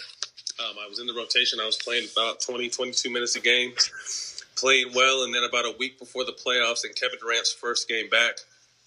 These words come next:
I had a severe, like, the worst ankle sprain of my life, almost broke my ankle. It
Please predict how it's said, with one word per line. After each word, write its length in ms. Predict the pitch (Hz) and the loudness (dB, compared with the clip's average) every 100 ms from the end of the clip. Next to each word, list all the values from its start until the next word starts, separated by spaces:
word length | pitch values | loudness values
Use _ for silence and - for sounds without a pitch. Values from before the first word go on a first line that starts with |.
| _ - - - | _ -16 -8 -2
I 80 | 110 | 0
had 140 | 107 | 2
a 40 | |
severe, 440 | 104 101 110 113 104 | 2 2 2 4 2
like, 140 | 101 98 | -2 -4
the 80 | 98 | -4
worst 380 | 101 110 107 104 | 0 2 2 0
ankle 160 | 107 104 | 0 0
sprain 240 | - 107 | 2 0
of 60 | 95 | 2
my 60 | |
life, 240 | 98 101 98 | 2 2 0
almost 240 | 104 101 | -8 -4
broke 180 | 104 107 | -2 -2
my 120 | - 104 | 0 0
ankle. 240 | 104 101 - - _ _ _ _ _ - - | 0 -6 -10 -20 _ _ _ _ _ -20 -12
It 60 | - | -10